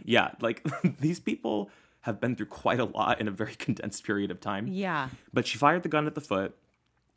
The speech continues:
Speaker 1: Uh, it prompts him to leave, and they break their relationship. They break that tie. And I only bring that up because it plays into potential motive later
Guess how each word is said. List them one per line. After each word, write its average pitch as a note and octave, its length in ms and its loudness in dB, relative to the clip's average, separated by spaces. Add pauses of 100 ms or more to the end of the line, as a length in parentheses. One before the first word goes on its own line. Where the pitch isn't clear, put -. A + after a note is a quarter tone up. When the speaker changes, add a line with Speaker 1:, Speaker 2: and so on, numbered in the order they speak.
(340)
Speaker 1:
Uh, G#2+ 220 2
it A2 100 -2
prompts D3 280 0
him D#3+ 120 0
to C#3+ 100 -4
leave, G2+ 540 -2
and G2+ 200 -2
they G#2+ 100 0
break A2+ 260 2
their A2 120 4
relationship. G2 580 -4
They G#2 60 -4
break G2+ 260 -4
that - 180 -4
tie. - 240 -4
And F#2+ 80 -6
I G#2+ 60 -2
only C3+ 240 2
bring B2+ 240 -2
that G#2 120 0
up G2+ 120 -2
because G#2 260 -6
it F#2+ 100 -8
plays G#2 320 -4
into G#2 160 -6
potential - 400 -6
motive G2 460 -4
later G#2+ 400 -4